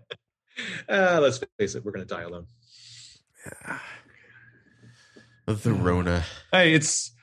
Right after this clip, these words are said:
Speaker 1: it's, uh, <laughs> it's Fourth of July, and we're talking about Buffy on a podcast. You bet your ass we're gonna die alone.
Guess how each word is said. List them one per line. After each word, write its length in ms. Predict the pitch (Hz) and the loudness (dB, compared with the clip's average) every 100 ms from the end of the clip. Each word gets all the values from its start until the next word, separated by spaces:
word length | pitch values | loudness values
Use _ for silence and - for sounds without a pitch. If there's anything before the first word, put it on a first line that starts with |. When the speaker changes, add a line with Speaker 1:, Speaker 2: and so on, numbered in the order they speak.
| _ | _
Speaker 1:
it's, 240 | 185 175 - | -2 2 6
uh, 320 | 175 160 135 120 - - | 6 6 4 -2 -4 -4
<laughs> 320 | - - - | 0 0 0
it's 160 | 175 180 | 0 -2
Fourth 320 | - 202 196 | 0 2 4
of 60 | 170 | 4
July, 260 | 160 156 | 4 4
and 80 | 123 | 4
we're 60 | 127 | 2
talking 320 | 143 151 143 | 2 0 0
about 300 | 120 113 104 | 2 0 2
Buffy 240 | 135 135 123 | 0 2 0
on 80 | |
a 60 | 104 | 0
podcast. 560 | - 120 113 113 95 - | -2 -2 0 -2 -2 0
You 60 | |
bet 200 | 175 143 | 4 4
your 100 | 135 | 4
ass 220 | 131 139 123 | 4 2 0
we're 60 | |
gonna 160 | 117 98 | -2 0
die 200 | 120 104 | 2 2
alone. 320 | 98 104 107 | 0 -2 -2